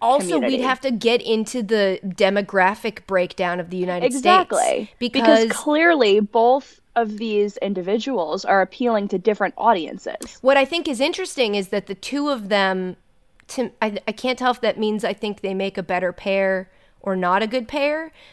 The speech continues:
Speaker 1: but they seem to have com-, entirely different audiences. Like, there isn't a ton of crossover between, and I could be wrong, between people who are huge Shailene Woodley stans and people who love Aaron Rodgers. But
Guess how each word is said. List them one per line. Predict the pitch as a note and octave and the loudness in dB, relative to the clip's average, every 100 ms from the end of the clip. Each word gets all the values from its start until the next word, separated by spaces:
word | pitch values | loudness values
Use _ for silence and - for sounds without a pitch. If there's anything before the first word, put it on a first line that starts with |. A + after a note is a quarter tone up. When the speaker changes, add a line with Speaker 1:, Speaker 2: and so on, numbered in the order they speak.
| _ - | _ 0
Speaker 1:
but | G#3+ - | 2 2
they | G#3 A3+ A3 | 2 0 0
seem | - D4 D4 D4 | -6 -4 -2 -2
to | - C#4+ | -4 -4
have | B3 G#3+ | -2 -4
com-, | - A3 - | -4 -8 -4
entirely | A3+ - - A3 A3+ A#3 A3 G3 | -4 -2 0 2 2 -2 -4 -6
different | D#3+ G3+ - F#3+ F3+ - _ _ | -6 -8 -6 -8 -8 -16 _ _
audiences. | F#3+ F3+ C3 - - - - - - - | 0 0 -2 -12 -16 -20 -20 -20 -20 -8
Like, | A3 A3 | -2 2
there | A#3+ B3 - | 2 2 -2
isn't | B3+ A#3 A#3+ A#3 - - | 0 4 4 2 -10 -2
a | A3 | -2
ton | - - - A3+ G#3 | -2 -14 0 2 2
of | G3 | -2
crossover | - G3 F#3+ G3+ G3 F3+ F3 E3+ | -2 2 2 2 -2 -2 -4 -8
between, | F#3+ F3+ G3 F#3 F3+ _ _ | -8 -10 -6 -6 -6 _ _
and | B3 B3+ | 2 4
I | |
could | C4 E4 | 2 -2
be | D4+ | -2
wrong, | F#3+ F#3+ F#3+ _ - - | 0 -2 -6 _ -20 -16
between | - A#3+ A#3+ | -8 -2 0
people | A3+ A3+ | 0 -4
who | A#3+ | -2
are | G#3+ | -2
huge | - - B3 B3+ A#3+ G#3 | -4 -6 0 2 0 -2
Shailene | - A#3 A3+ A3+ G#3 | 0 0 2 0 0
Woodley | G3 G3+ G3 | 0 -2 -2
stans | F#3 - F#3 E3+ F3 F3+ - - - _ | -6 -6 -4 -4 -6 -8 -12 -18 -20 _
and | F#3+ | -8
people | G3 F#3+ G3 | -6 -6 -6
who | A3 | -6
love | F#3+ F3+ F#3+ F3+ | -4 -2 -2 -2
Aaron | F3+ F3 | -6 -8
Rodgers. | F3 E3+ E3 B2 - _ | -8 -10 -12 -18 -20 _
But | - G4+ E4+ D#4+ | 2 4 4 0